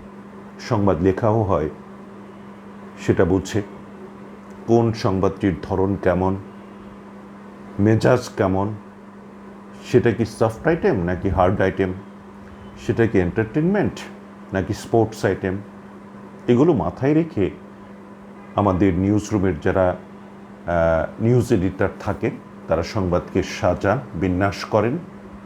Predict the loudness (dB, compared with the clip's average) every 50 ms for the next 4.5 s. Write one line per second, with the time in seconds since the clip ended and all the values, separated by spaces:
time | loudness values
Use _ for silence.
0 | -18 -18 -18 -18 -16 -16 -16 -16 -16 -16 -16 -16 -16 -14 -14 -12 -4 2 4 4
1 | 4 4 4 2 2 4 4 4 4 4 4 4 2 2 0 -2 -2 -2 0 0
2 | 0 0 0 0 0 0 0 0 -2 -4 -6 -12 -16 -18 -18 -18 -18 -18 -18 -18
3 | -18 -18 -16 -2 2 4 4 4 2 -2 -4 -2 0 0 0 0 0 0 0 -2
4 | -4 -2 -2 -2 0 2 2 2 2 0